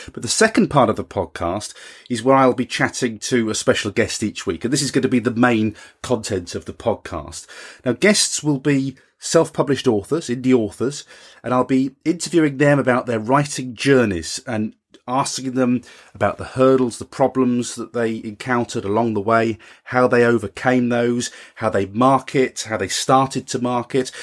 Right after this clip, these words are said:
And because this is focusing very much on new and aspiring indie authors,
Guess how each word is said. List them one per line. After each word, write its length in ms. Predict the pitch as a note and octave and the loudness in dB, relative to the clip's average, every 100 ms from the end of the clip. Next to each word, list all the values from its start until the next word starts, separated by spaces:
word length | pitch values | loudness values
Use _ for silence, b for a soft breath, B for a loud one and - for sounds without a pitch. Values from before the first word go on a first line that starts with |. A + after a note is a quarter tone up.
| B B | B B
And 100 | A#2+ | -4
because 320 | D3 A3 A3 | 0 0 2
this 180 | A#3+ G#3 | -2 -2
is 120 | - | 0
focusing 480 | F#3+ E3 D#3+ D3+ C#3+ | 2 2 -2 -6 0
very 200 | D3+ C#3+ | 2 4
much 260 | C#3 - | 2 0
on 200 | B2+ B2 | -4 -4
new 460 | B2+ D#3 D3+ D3+ D3 B B B | 0 2 4 2 -4 B B B
and 180 | B2 A#2 | -4 0
aspiring 760 | B2+ - - - D3+ D3 C3 | 0 0 -2 2 4 4 4
indie 380 | C3 E3 C#3+ B2+ | 4 2 4 2
authors, 600 | F2 F2 D#2+ - D#2 - | 2 -4 -10 -14 -12 -12